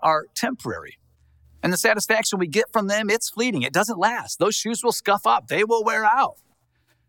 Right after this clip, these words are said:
And so Jesus challenges us to value what is heavenly or eternal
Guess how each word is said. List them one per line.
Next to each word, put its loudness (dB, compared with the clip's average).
And 2
so 2
Jesus -2
challenges 0
us 0
to -2
value 0
what -2
is -12
heavenly -2
or 2
eternal -2